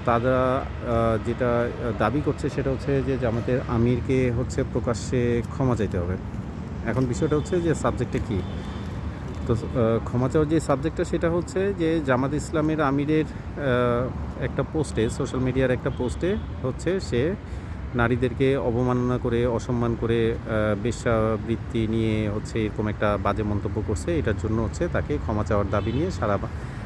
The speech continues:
বাংলাদেশে তারা হচ্ছে একটা বিক্ষোভ চালাচ্ছে আর কি। এখন এইটার against-এ জামাতের আমির যেটা বলছেন সেটা হচ্ছে যে, আহ, ওনার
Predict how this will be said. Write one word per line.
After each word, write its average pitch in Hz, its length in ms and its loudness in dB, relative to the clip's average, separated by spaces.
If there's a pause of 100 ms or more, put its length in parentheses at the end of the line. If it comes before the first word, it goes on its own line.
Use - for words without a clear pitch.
(200)
বাংলাদেশে 113 440 2
তারা 107 180 2
হচ্ছে 104 180 0
একটা 104 140 -4
বিক্ষোভ 104 360 -4
চালাচ্ছে 92 340 -2
আর 95 120 -2
কি। 92 60 -4 (1400)
এখন 135 440 2 (1080)
এইটার 175 280 6
against-এ 180 400 2
জামাতের 143 500 2
আমির 147 380 4
যেটা 170 200 2
বলছেন 165 320 0
সেটা 175 240 0
হচ্ছে 170 320 0
যে, 156 280 2
আহ, 127 1000 -2
ওনার 143 280 4